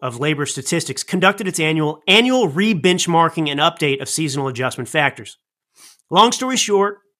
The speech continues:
what, <clears throat> what was until December of last year a decline in jobs has now been miraculously transformed into gains, as shown in the chart below.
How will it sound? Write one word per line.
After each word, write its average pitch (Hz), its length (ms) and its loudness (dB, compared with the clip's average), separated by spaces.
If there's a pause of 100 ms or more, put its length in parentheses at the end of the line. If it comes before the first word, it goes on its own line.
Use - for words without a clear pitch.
(560)
what, 202 280 4 (200)
<clears throat> - 120 -8
what 220 440 8
was 214 120 4
until 202 280 6
December 180 640 2 (340)
of 151 120 -2
last 135 320 2
year 131 280 -6 (1120)
a 185 120 4
decline 208 500 8
in 202 100 6
jobs 131 560 2 (1000)
has 170 160 2
now 214 180 8
been 208 180 8
miraculously 208 640 4
transformed 190 720 2
into 165 220 0
gains, 143 640 2 (560)
as 160 100 0
shown 170 200 4
in 156 60 2
the 143 40 2
chart 156 260 -2
below. 156 380 2